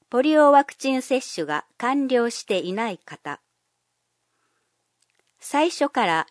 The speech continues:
四種混合を接種している方は、接種する必要はありません。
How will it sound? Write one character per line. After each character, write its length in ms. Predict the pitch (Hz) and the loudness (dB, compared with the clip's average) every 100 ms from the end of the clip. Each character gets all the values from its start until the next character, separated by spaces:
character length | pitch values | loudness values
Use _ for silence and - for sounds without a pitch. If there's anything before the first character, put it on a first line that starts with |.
| - | -4
四 220 | 262 311 | 2 2
種 200 | 302 220 | 2 0
混 320 | - 220 247 | 0 -2 0
合 240 | 240 226 208 | 0 2 2
を 180 | 170 - | 0 -2
接 220 | - 285 | -6 -6
種 260 | 311 - 196 | -6 -6 -8
し 180 | - - | -8 -6
て 140 | 208 | -4
い 80 | 196 | -4
る 120 | 180 | -6
方 320 | - 160 175 | -10 -10 -6
は、 200 | 151 143 _ _ _ | -6 -8 _ _ _
接 220 | - 294 302 - | -8 -2 -2 -2
種 100 | 220 | -6
す 180 | - | -2
る 140 | 196 160 | -2 -2
必 260 | - - | -8 -2
要 240 | 208 202 190 | 0 2 2
は 160 | 202 - | 0 -4
あ 100 | 165 | -8
り 140 | 170 | -8
ま 140 | 156 | -8
せ 200 | 165 - | -12 -12
ん。 140 | 135 | -14